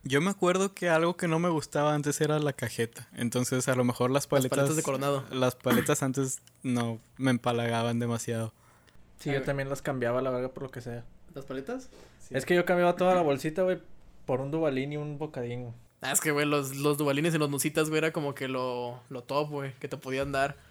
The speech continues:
Speaker 3: Sí, yo cambiaba toda la bolsita por esas dos madres.
Speaker 2: Está,
Speaker 3: Porque,
Speaker 2: güey,
Speaker 3: pues, no
Speaker 2: lo
Speaker 3: era, no era mucho de dulces. No soy mucho de dulces.
Speaker 2: No, yo tampoco soy de dulces, güey. Lo que me cagaba era que o que me dieran cacahuates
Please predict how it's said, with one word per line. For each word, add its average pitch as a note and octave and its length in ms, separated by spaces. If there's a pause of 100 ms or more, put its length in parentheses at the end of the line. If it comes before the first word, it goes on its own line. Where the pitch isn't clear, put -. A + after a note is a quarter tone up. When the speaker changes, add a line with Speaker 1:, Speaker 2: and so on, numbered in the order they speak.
(120)
Speaker 3:
Sí, A#2 340 (140)
yo B2+ 160
cambiaba C#3 320
toda C#4 140
la D3 80
bolsita C3 400
por B2 160
esas C3+ 160
dos C#3 120
madres. C3 300 (880)
Speaker 2:
Está, - 60
Speaker 3:
Porque, C3+ 180
Speaker 2:
güey, D#3+ 140
Speaker 3:
pues, C#3+ 120
no C3+ 60
Speaker 2:
lo C#3 60
Speaker 3:
era, D3 200
no D3 140
era D#3 160
mucho D#3 220
de C3 60
dulces. C#3+ 540
No D#3+ 140
soy F3 120
mucho E3+ 260
de D3 60
dulces. C3+ 500 (200)
Speaker 2:
No, A#2+ 140
yo C#3+ 80
tampoco C#3 300
soy C#3+ 100
de C#3 80
dulces, C#3+ 300
güey. D3 160
Lo C#3 120
que - 60
me C3+ 140
cagaba A3+ 500 (160)
era C#3+ 220
que C#3 80
o B2+ 40
que B2 120
me B2 80
dieran E3+ 160
cacahuates D3+ 720